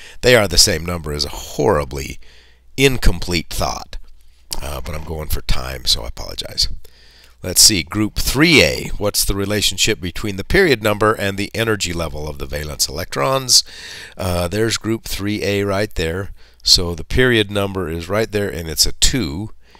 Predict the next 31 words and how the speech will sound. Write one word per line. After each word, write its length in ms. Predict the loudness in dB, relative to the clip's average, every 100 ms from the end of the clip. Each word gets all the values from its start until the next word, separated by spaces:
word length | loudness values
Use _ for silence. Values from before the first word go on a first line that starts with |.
| -20 _
and 120 | -8
the 140 | -8 -6
energy 460 | -4 -2 -2 -4 -4
level 480 | -4 -4 -4 -4
right 240 | -4 -6 -6 -2
there 400 | 0 0 0 -4
and 280 | -6 -6
right 180 | -6 -6 -4
there 300 | 0 0 -2
is 200 | -4 -4
a 120 | -4 0
two. 720 | 2 2 -2 -8 -12 -14 -12 -12 -12 -12 -16 -20 -20 -12
And 440 | -8 -8 -10 -14 -18 -16 -16 -16 -10
right 240 | -6 -6 -10
there, 480 | -8 2 4 4 0
energy 440 | -6 -6 -6 -6 -6
level 540 | -6 -6 -6 -10 -10
or 160 | -12 -8
period 480 | 4 6 6 2 -2
number 280 | -8 -6 2
four, 580 | 4 4 0 -4 -4 -10 -20 -20 -20 -20 -12
and 320 | -8 -8 -8
you 140 | -10 -6
go 220 | -6 -4
over 260 | -6 -6
here, 600 | -4 -2 0 0 0 -4 -8 -14 -14
and 160 | -10 -8
it's 180 | -8 -6
energy 420 | -2 -2 -2 -4
level 320 | -6 -6 -6 4
four, 800 | 4 4 -6 -6 -8 -6 -6